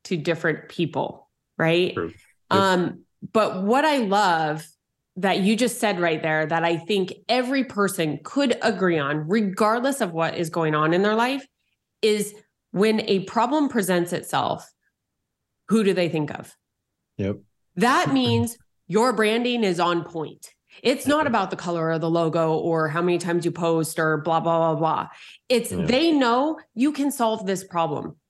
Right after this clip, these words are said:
Speaker 1: That's effective branding. I, I mean,
Speaker 2: Mm-hmm.
Speaker 1: I'm not a marketing strategist, so take it for what it is. But I know that when I have certain problems, I'm like, "Oh, I can help this one person,"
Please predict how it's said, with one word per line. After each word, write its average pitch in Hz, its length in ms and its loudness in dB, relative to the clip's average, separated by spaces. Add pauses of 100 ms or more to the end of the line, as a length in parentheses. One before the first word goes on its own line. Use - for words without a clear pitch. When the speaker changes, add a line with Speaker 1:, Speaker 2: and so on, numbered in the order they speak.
Speaker 1:
That's 330 260 2
effective 180 460 -2
branding. 170 580 -2 (420)
I, 185 280 0
I - 20 0
mean, 185 220 2
Speaker 2:
Mm-hmm. - 200 -10
Speaker 1:
I'm 214 140 -2
not 240 140 0
a - 20 -2
marketing 202 400 0
strategist, 180 640 -2
so 160 380 -2
take 233 240 0
it 269 100 0
for 254 120 2
what 233 180 4
it 208 120 2
is. 180 380 0 (460)
But 208 140 0
I 220 260 2
know 233 360 2
that 220 200 0
when 185 100 0
I 180 120 0
have 190 160 -2
certain 170 320 -4
problems, 208 640 0 (280)
I'm 190 180 0
like, 175 300 0
"Oh, 190 160 0
I 180 100 0
can 175 120 -6
help 175 200 -4
this 165 160 -4
one 156 360 -4 (240)
person," 160 440 0